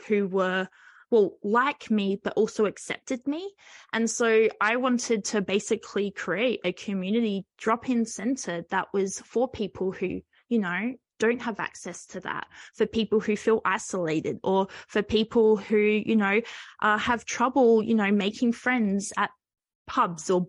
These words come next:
bars or concerts or, you know, places. Um, it's just, yeah, an opportunity for us to look after our well-being in ways that are community orientated, art and craft activities, community events, and,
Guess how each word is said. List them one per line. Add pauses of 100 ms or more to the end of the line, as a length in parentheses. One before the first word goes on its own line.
bars
or (380)
concerts
or, (320)
you
know, (160)
places. (420)
Um,
it's
just,
yeah,
an
opportunity
for
us
to
look
after
our
well-being
in
ways
that
are
community
orientated,
art
and
craft
activities,
community
events,
and,